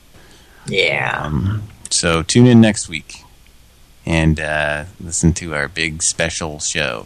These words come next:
Speaker 2: for next weekend, okay? 'Cause we're not doing a show tomorrow night. Sorry. We're getting into
Speaker 1: Ri-,
Speaker 2: the
Speaker 1: Richard Dreyfuss will be filling in. He's gonna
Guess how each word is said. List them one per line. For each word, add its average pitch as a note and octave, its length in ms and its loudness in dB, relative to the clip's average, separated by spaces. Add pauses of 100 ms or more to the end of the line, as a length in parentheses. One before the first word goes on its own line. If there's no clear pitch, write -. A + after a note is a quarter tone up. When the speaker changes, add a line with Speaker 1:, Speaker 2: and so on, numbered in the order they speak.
Speaker 2:
for - 60 -6
next C2+ 400 -4
weekend, - 680 -10
okay? C#2+ 560 -10
'Cause - 220 -16
we're C#2 80 0
not D2 240 0
doing D#2 180 -2
a C2 80 -2
show C#2+ 280 -8
tomorrow B1 360 0
night. G1+ 320 -6
Sorry. C3 840 0 (520)
We're F2+ 120 -2
getting G#2+ 240 -2
into A#2 160 6
Speaker 1:
Ri-, C3 60 -2
Speaker 2:
the D#2+ 120 -10 (540)
Speaker 1:
Richard C#3 400 6
Dreyfuss C#3 600 6
will B2 120 -2
be A2+ 160 -4
filling A2+ 380 -6
in. D2+ 340 -6
He's - 260 -12
gonna F2 380 -4